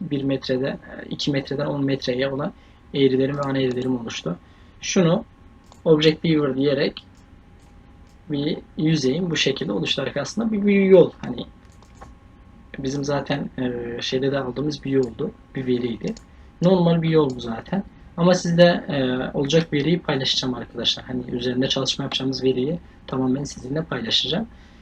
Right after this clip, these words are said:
E, o unutmadan şu konuda da bahsedeyim arkadaşlar. Şuradan bahsedecektim size.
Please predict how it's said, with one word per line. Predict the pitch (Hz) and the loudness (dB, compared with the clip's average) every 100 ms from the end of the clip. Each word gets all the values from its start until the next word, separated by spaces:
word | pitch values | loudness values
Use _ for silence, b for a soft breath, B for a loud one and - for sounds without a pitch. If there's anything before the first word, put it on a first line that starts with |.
| B - | B -8
E, | 143 | -2
o | 143 185 190 220 208 | 2 8 8 8 8
unutmadan | 202 208 175 175 233 - - - - - - - - | 6 8 6 8 6 2 -16 -20 -20 -20 -20 -16 -8
şu | - - | -4 6
konuda | 175 170 175 | 8 10 10
da | 175 | 10
bahsedeyim | 175 170 147 135 | 8 6 2 2
arkadaşlar. | 127 - 127 127 - 202 - - - | 0 -2 -2 0 0 0 -2 -20 -10
Şuradan | - 170 170 202 | -2 4 6 6
bahsedecektim | 160 135 135 - 127 - 123 | 4 4 0 2 -2 -2 -8
size. | - 127 185 | -2 2 2